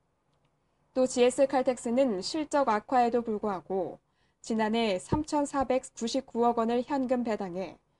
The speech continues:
오히려 배당 성향을 전년의 두 배가 넘는 구십삼점육사 퍼센트로 늘렸는데 이 배당금 중 약 삼백구십팔억 원은 지에스 에너지를 거쳐 지에스 주식 사십오 퍼센트를 보유한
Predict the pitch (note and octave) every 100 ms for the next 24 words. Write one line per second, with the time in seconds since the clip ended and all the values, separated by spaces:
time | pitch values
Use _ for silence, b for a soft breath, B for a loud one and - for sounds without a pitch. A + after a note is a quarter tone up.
0 | _ _ - A3 A#3 A#3+ A#3 A#3+ A3+ B3
1 | C4 C4+ B3+ A#3+ C4 B3 G3 - A3+ A#3
2 | A#3 C4 B3+ A3+ B3+ B3+ B3 A3 F#3+ F3+
3 | - - _ _ - B3 B3+ B3+ A#3 B3+
4 | A3+ G#3 - B3+ C4 B3+ A#3+ A#3 A#3 G3+
5 | G#3 G3+ E3+ F3 G3 - _ _ _ _
6 | _ A3+ B3 A3+ C4+ C4+ C4+ A#3+ C4 B3
7 | - - G3 G#3 - - C#4+ C#4 C4+ A3+
8 | - - A#3 A3+ G#3 G#3 A3+ E3 E3+ -
9 | A#3 A#3 B3 G#3 G#3+ A#3+ A#3+ A3+ G#3 F3+
10 | - F3 F#2 - _ _ _ - A3+ A3+
11 | A#3 A3 A#3 A#3 A#3 - B3 B3+ G3+ G#3
12 | C#4 C4+ B3+ B3+ A#3+ A3 G#3 G#3 A3 E3